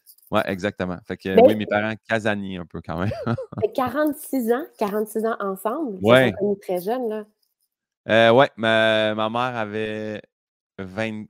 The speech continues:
Speaker 1: eh ben, attends, pas tant.
Speaker 2: Non, OK, pas tant.
Speaker 1: Ah
Speaker 2: Ok,
Speaker 1: non, oui,
Speaker 2: en
Speaker 1: t'as
Speaker 2: tout cas.
Speaker 1: raison, non, ils sont, ils sont connus jeunes. Je pense que ma mère avait vingt-deux. Ma mère avait vingt, mon père vingt-quatre, je crois.
Speaker 2: OK.
Speaker 1: Attends, ben attends, j'ai, ça fait quarante-six ans qu'ils sont mariés, ça fait quatre ans.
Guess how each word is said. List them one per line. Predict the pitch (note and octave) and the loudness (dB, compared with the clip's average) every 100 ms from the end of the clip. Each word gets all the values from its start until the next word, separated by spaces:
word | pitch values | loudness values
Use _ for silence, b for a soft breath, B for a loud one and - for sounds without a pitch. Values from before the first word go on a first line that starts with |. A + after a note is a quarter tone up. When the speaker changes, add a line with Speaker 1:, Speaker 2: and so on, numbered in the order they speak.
| - | -6
Speaker 1:
eh | |
ben, | A#2 B2 A2+ | 0 2 2
attends, | G#2 G3+ C4 | 2 0 2
pas | B3+ | 2
tant. | C4+ G3 C4+ D#4+ - _ _ _ | 2 0 0 -4 -10 _ _ _
Speaker 2:
Non, | G3+ D#4+ F4+ | -2 0 0
OK, | E4+ D#4+ | 0 -2
pas | C#4+ | -2
tant. | A#3+ D#3 - _ _ _ _ _ _ - | -2 -4 -8 _ _ _ _ _ _ 0
Speaker 1:
Ah | |
Speaker 2:
Ok, | A3+ | 2
Speaker 1:
non, | D4 | 2
oui, | C#4+ | 2
Speaker 2:
en | |
Speaker 1:
t'as | A#3+ | 2
Speaker 2:
tout | |
cas. | A#3 | 2
Speaker 1:
raison, | B3 | 0
non, | B3+ | -2
ils | A#3 | -6
sont, | A3 | -6
ils | G#3+ | -6
sont | G#3 | -4
connus | G#3 A3+ G#3+ | -4 -4 -4
jeunes. | G3+ G#3 b b | -6 -6 b b
Je | |
pense | - G#3+ | -2 0
que | |
ma | G3 | 2
mère | G3+ | 2
avait | F#3 D#3+ | 2 -2
vingt-deux. | C#3+ D#3+ D#3 C#3+ E3+ F#3+ G#3+ - _ _ - - _ _ | -2 -6 -8 -6 -4 -4 -6 -12 _ _ -20 -20 _ _
Ma | B2 | 0
mère | F3 | 2
avait | F#3+ E3+ | 2 2
vingt, | C3 D3+ F3+ | 0 -2 -2
mon | D#3+ | -4
père | C3+ D3+ | -2 -4
vingt-quatre, | C#3+ C3+ A#2+ C#3 B2+ | -4 -8 -6 -6 -4
je | A2 | -6
crois. | G#2 G2+ A2 A2 _ _ G3 | -10 -10 -10 -12 _ _ -18
Speaker 2:
OK. | - A3 | -4 0
Speaker 1:
Attends, | F#3 D3 A#2 | 2 2 2
ben | A2 | 0
attends, | D3+ D#3 | 2 0
j'ai, | A#2 A2+ F#2+ _ _ | 0 -6 -8 _ _
ça | - G#2 | -12 -12
fait | A#2+ | -10
quarante-six | C3+ C3+ - | -10 -10 -10
ans | D3 | -12
qu'ils | C#3+ | -10
sont | C3 | -8
mariés, | A#2 B2+ | -6 -8
ça | D#3 A#2 | -10 -12
fait | |
quatre | A2+ | -10
ans. | A2 | -12